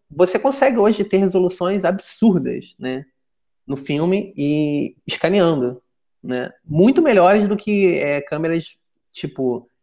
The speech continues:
iniciais, né, ou medianas, e até algumas high-end, né, digitais. Então, em termos de resolução, esse papo de, "Ah, porque aqui eu tenho mais resolução", a resolução, a única limitação da resolução é o quão bom é o seu scanner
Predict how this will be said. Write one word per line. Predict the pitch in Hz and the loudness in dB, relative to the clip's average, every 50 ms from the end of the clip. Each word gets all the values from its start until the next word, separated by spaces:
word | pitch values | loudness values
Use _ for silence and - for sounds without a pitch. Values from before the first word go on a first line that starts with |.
| _ _ _ _ _ _ - | _ _ _ _ _ _ -4
iniciais, | 147 170 170 - - - 170 143 147 151 151 151 143 139 | -2 -2 -2 -4 0 0 2 2 4 2 2 0 0 -4
né, | 139 131 135 131 | -4 -4 -4 -4
ou | 135 139 139 135 135 131 | -2 0 2 2 2 0
medianas, | 131 135 143 139 131 139 131 127 135 147 151 147 135 131 127 127 131 | 0 -2 -2 -2 -2 -2 -2 -2 -2 -2 -2 -2 -2 -2 -4 -4 -4
e | 139 | -6
até | 143 147 - 208 | -6 -4 -2 0
algumas | 226 254 220 226 233 240 | 0 0 2 2 2 2
high-end, | 226 226 196 175 170 165 165 160 147 131 - 127 - _ _ _ _ _ _ _ _ _ _ _ _ _ - | 2 2 2 0 0 -2 -2 -4 -6 -6 -10 -12 -14 _ _ _ _ _ _ _ _ _ _ _ _ _ -8
né, | 123 127 127 123 | -6 -4 -4 -4
digitais. | 123 127 135 160 160 - 147 127 120 123 120 - - _ _ _ _ _ _ _ _ _ _ _ - | -6 -4 -4 -6 -2 0 0 0 0 -2 -4 -10 -14 _ _ _ _ _ _ _ _ _ _ _ -10
Então, | 143 139 139 170 175 190 202 | -8 -2 0 2 4 4 4
em | 196 185 | 4 4
termos | 180 190 190 190 185 | 2 4 4 4 4
de | 170 180 | 4 4
resolução, | 185 180 180 175 165 180 180 175 175 - - 170 175 196 196 | 4 4 4 4 4 2 2 2 0 0 -4 -2 0 0 0
esse | 185 - - | -2 -4 -6
papo | 165 - 160 156 156 - 160 | -2 0 0 0 0 -2 -6
de, | 147 139 147 147 | -8 -6 -6 -4
"Ah, | 143 156 175 165 147 | -4 -2 -2 -4 -4
porque | - 151 143 _ - 139 143 143 139 139 139 143 _ _ _ _ _ _ _ _ | -6 -8 -12 _ -6 -6 -6 -4 -6 -8 -8 -12 _ _ _ _ _ _ _ _
aqui | - - 135 - - 151 | -12 -12 -10 -4 -4 -4
eu | 151 | -2
tenho | 151 156 147 | -2 -4 -2
mais | 147 151 147 | -2 -2 -2
resolução", | 151 139 143 143 143 135 - - 156 147 143 135 - | -2 -2 -2 -2 -4 -4 -4 -4 -4 -2 -2 -2 -2
a | 139 139 | -2 -2
resolução, | 156 151 165 170 170 160 - - 180 180 196 196 180 - - | 0 2 2 2 2 0 0 -2 0 0 2 2 0 0 -2
a | 147 | -2
única | 160 196 - 220 | -2 0 0 0
limitação | 202 202 196 196 185 185 180 | 0 2 2 0 0 0 -2
da | 170 | -2
resolução | 165 160 160 156 156 - 185 180 175 | -2 0 -2 -4 -2 -2 0 2 4
é | 170 165 - - | 2 2 2 0
o | 175 160 | 0 0
quão | - - 196 202 220 208 | 2 0 0 2 2 2
bom | 170 180 185 190 185 | 4 4 4 4 4
é | |
o | 190 185 | 2 2
seu | - 190 185 | 2 0 -2
scanner | 185 - - - 131 131 131 135 135 | -2 -2 -6 -6 -6 -6 -6 -10 -12